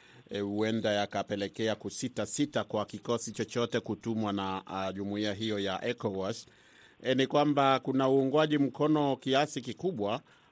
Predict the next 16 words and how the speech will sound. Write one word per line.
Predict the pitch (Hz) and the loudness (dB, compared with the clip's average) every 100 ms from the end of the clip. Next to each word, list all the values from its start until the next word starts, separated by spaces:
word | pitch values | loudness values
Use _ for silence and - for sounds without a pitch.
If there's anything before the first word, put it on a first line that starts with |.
| - | -6
ah, | 113 117 117 113 | 0 2 2 2
kutoka | 123 123 156 170 170 | 0 0 2 2 2
kwa | 151 135 123 | 0 2 2
raia | 123 127 143 135 | 2 2 4 4
wenyewe | 120 120 139 110 104 131 | 4 4 4 4 2 -2
kwa, | - 117 113 107 - - | -2 0 2 0 -4 -8
ah, | 104 113 113 117 | -2 0 2 4
yale | 131 139 | 4 2
ambayo | 120 117 123 | 2 2 2
yameendelea, | 113 110 107 110 110 117 113 107 92 | 2 0 -2 -2 0 2 2 0 -2
yaani | 113 120 | -2 0
mapinduzi | 113 107 113 107 113 110 | 0 -2 -4 -4 -4 0
yao | 117 | 0
ya | 110 | 0
kijeshi. | 104 101 107 117 - 120 117 | -2 -6 -2 -2 -2 -4 -6
Tumeona | 110 104 110 131 120 101 | -6 -6 -2 -2 -2 -4